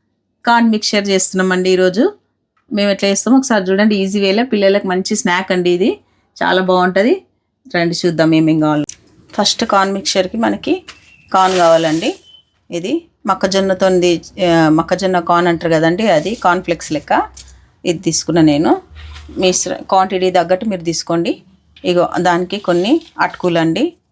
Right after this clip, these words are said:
దొడ్డు అటుకులు, ఇవి పోహా అటుకులు, అలాగే పల్లీలు, పుట్నాలు, జీడిపప్పులు, ఎండుమిర్చి, కరివేపాకు, కొన్ని వెల్లుల్లి రెబ్బలు, ఆ, మనం సన్నం కారపూస చేసుకోవడానికి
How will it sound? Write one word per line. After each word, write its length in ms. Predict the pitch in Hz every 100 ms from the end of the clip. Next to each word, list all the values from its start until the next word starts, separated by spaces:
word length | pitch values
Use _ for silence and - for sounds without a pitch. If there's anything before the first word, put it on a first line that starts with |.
| -
దొడ్డు 240 | 185 180 180
అటుకులు, 360 | 165 - 156 - -
ఇవి 260 | 170 160
పోహా 400 | 165 180 185 208
అటుకులు, 520 | 156 - 156 160 330 370 _ _ _ _ _ _ _ _ _ _ _ _ - - 175
అలాగే 500 | 170 170 190 311 370 - _ _ _ _ -
పల్లీలు, 560 | 190 185 170 180 294 339 _ _ _
పుట్నాలు, 580 | 202 - 180 170 202 330 - _ _ _ 190
జీడిపప్పులు, 800 | 190 180 180 170 170 196 302 - - - - - -
ఎండుమిర్చి, 760 | 190 190 190 175 - 220 302 -
కరివేపాకు, 760 | 202 180 185 180 170 170 226 302 - _ -
కొన్ని 220 | 196 185
వెల్లుల్లి 400 | 180 180 185 185
రెబ్బలు, 500 | 175 165 170 185 320 - - - - - - -
ఆ, 40 | 180 175 175 175 175 - 208
మనం 260 | 196 202
సన్నం 380 | - 196 202 202
కారపూస 460 | 196 185 185 185 180
చేసుకోవడానికి 800 | 175 - 185 175 175 180 466